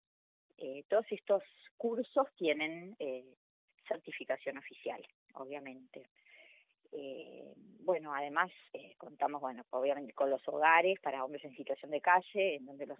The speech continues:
o, ayudamos a, a vivir en clima de familia y a recuperarse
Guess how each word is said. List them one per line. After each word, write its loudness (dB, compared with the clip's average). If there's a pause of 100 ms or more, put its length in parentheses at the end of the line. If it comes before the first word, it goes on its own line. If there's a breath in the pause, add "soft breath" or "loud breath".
(120)
o, -4
ayudamos 2 (720 loud breath)
a, -12
a -4
vivir 2
en 6
clima 2
de 6
familia 0
y 6
a 6
recuperarse 2